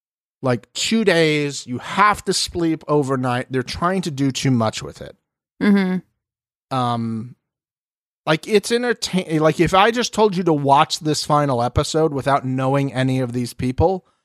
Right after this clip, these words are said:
Speaker 1: I think you might find it entertaining. Like, it's just a one-off episode of television. You'd be like,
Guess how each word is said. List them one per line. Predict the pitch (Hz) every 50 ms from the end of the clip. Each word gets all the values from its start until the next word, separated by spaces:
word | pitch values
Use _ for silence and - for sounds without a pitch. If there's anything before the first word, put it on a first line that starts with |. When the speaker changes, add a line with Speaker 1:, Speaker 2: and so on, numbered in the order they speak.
| _ _ _ _ _
Speaker 1:
I | - 147 160
think | 147 - 185 190 196 -
you | 180 202 196
might | 190 185 185 202 -
find | - 185 190 202 202
it | 202 196
entertaining. | 226 247 247 247 247 - 247 277 311 302 202 110 85 73 - _ _ _ _ _ _ _
Like, | - 123 135 123
it's | 151 135
just | 135 165 170 - -
a | 165
one-off | 151 160 170 170 180 170 - -
episode | 175 - 180 - - 190 185
of | 185 170
television. | - 196 208 226 214 165 123 120 117 - 113 117
You'd | 117 117
be | 120 127
like, | 120 117 120 120